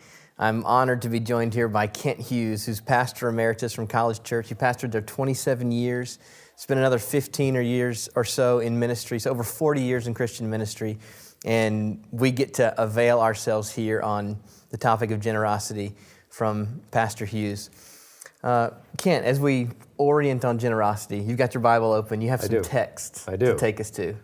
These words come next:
Speaker 2: a
Speaker 1: Please
Speaker 2: matter
Speaker 1: do
Speaker 2: of
Speaker 1: that.
Speaker 2: fact. Well, you're asking me about generosity, and my, uh, mind goes automatically to Zacchaeus.
Speaker 1: Hmm.
Speaker 2: And, uh,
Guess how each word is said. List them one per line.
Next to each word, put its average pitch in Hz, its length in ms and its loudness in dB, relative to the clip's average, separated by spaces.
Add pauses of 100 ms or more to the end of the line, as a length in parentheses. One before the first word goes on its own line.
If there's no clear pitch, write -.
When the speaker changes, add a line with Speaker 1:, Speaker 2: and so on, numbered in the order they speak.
(200)
Speaker 2:
a - 20 -10
Speaker 1:
Please 139 160 4
Speaker 2:
matter 104 140 2
Speaker 1:
do 117 60 4
Speaker 2:
of 101 40 -4
Speaker 1:
that. 90 240 2
Speaker 2:
fact. - 160 -18 (640)
Well, 123 180 6
you're 120 180 6
asking 143 300 4
me 127 80 6
about 113 240 6
generosity, 120 880 4
and 110 300 2
my, 107 400 2 (180)
uh, 107 180 4
mind 113 560 2 (1300)
goes 117 260 2
automatically 131 720 4
to 95 80 -2
Zacchaeus. 92 840 -2 (120)
Speaker 1:
Hmm. 107 80 -10 (880)
Speaker 2:
And, 107 380 2
uh, 101 240 4